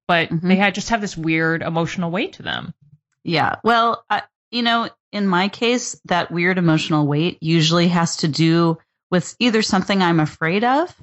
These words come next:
Speaker 1: Hmm.
Speaker 2: In my case, somehow like, "Oh no, what if there is a, you know, one hundred and fifty thousand dollar bill that I forgot to pay?" It's, it's irrational,
Speaker 1: Yeah.
Speaker 2: but I have this fear.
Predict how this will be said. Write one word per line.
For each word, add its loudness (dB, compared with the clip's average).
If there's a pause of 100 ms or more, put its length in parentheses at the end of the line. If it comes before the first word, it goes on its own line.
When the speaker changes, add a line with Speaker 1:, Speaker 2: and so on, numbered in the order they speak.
(420)
Speaker 1:
Hmm. -20 (500)
Speaker 2:
In 2
my 2
case, -4 (260)
somehow 2
like, -4 (140)
"Oh 4
no, 0
what -2
if -6
there 0
is -2
a, 0
you -4
know, 0
one 2
hundred 0
and 2
fifty -2
thousand 2
dollar 2
bill 0
that -4
I -4
forgot -8
to -20
pay?" -10 (240)
It's, -6
it's -4
irrational, 0
Speaker 1:
Yeah. -4
Speaker 2:
but -2
I 2
have 0
this -6
fear. -4